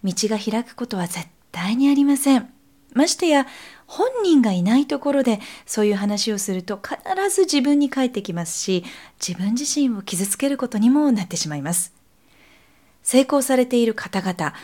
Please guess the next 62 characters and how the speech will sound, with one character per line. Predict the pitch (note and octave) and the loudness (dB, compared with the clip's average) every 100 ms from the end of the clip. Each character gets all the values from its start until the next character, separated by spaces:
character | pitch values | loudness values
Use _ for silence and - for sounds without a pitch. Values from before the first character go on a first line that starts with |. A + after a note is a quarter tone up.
| - _ | -20 _
ご | F3 | -4
活 | B3+ D#4+ - F4+ | -2 -2 2 2
躍 | F4 F4 | 2 0
の | D#4+ | -2
方 | D4+ D4+ D4+ | -2 -2 0
々 | D4+ C4 | 2 2
に | G#3 | 2
お | |
話 | A3 A3+ - | 2 2 0
を | A3+ | -2
伺 | A3 A#3+ A#3 B3 | -2 -2 0 2
う | A#3+ G3+ | 2 2
中 | A#3+ - F4+ | 0 0 2
で | C4 B3 - - - | 4 4 2 -18 -2
共 | A#3 A3 | 0 2
通 | A#3+ | 0
し | A3 | 0
て | B3 | 2
い | A#3 | 2
る | A3+ | 0
こ | A#3 | -6
と | F#3+ | -2
は、 | G#3 A3 - - - _ | 0 -2 -4 -20 -20 _
人 | - C4 A4 | 6 6 6
格 | A4 A4 | 2 2
の | G4+ F#4 | 0 0
素 | D#4+ | 2
晴 | D#4 | 4
ら | D#4+ | 4
し | - | 2
さ | C4 - - G#3 | 0 -4 -8 -8
な | G3 | -6
ん | |
で | G3 | -4
す | G3+ - | -4 0
ね、 | A#3+ C4+ D4 D4 | 2 4 4 4
や | C#4 | 2
っ | |
ぱ | - A#3+ | 2 2
り。 | G#3+ G3+ - - - _ - | 2 -2 -14 -20 -20 _ -2
そ | F4 | 0
し | - | 2
て、 | G#4 F#4+ - - | 2 0 -6 -14
そ | - F4 | -6 -2
の | G4 | 0
方 | G4 F#4+ F#4+ | 0 0 0
々 | F#4+ D#4+ | 0 0
が | D4 D#4+ D#4 | 2 0 0
口 | - - - | -4 -2 4
を | G#4+ | 4
揃 | G#4+ G#4 G#4+ | 6 4 4
え | F#4+ | 4
て | A3+ | 4
言 | G#3 G#3+ | 4 2
う | |
こ | G#3+ | 0
と | A3 | 0
は | G#3 | 0
や | F3 G3 | 0 -2
っ | - | 0
ぱ | B3+ | 4
り、 | B3+ G3+ | 4 4